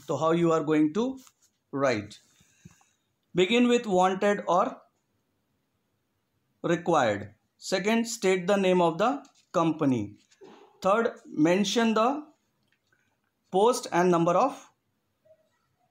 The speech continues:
vacancies. Then state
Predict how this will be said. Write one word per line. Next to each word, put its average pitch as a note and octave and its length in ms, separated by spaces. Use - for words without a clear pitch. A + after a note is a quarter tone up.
vacancies. E3 760
Then F3+ 300
state A3+ 500